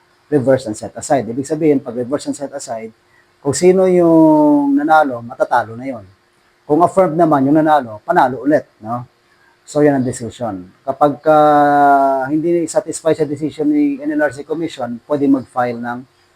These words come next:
motion for reconsideration or M R. So, in all these things, kung titingnan mo, sa mga normal na decision ng kaso,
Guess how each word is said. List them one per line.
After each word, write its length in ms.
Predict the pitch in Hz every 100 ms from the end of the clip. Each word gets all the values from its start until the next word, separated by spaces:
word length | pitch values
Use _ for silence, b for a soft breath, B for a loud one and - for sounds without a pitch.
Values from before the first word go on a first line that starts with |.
| _ _
motion 280 | 135 135 123
for 160 | 127
reconsideration 600 | 117 - 117 110 104 107
or 120 | 107 98
M 200 | 90 85
R. 200 | 90 - b b b _
So, 240 | - 175 -
in 160 | 185
all 240 | 190 202 190
these 160 | 165
things, 320 | - 131 120 147
kung 80 |
titingnan 400 | 147 156 151 147
mo, 160 | 131 113
sa 80 | 143
mga 200 | 143 147
normal 400 | 156 139 147 147
na 200 | 139 139 131 127 120 117
decision 520 | 127 131 151 - 139
ng 120 | 131 123
kaso, 480 | 127 117 113 98